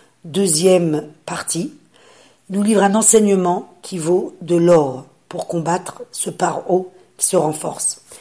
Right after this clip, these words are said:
Il nous dit la chose suivante, je vous le, je vous le donne en hébreu et je vais vous le traduire.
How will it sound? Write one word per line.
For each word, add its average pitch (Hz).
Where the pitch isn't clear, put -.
Il 196
nous 214
dit 202
la 226
chose 226
suivante, 170
je 180
vous 190
le, 185
je 165
vous 156
le 147
donne 226
en 214
hébreu 196
et 220
je 175
vais 170
vous 156
le 156
traduire. 190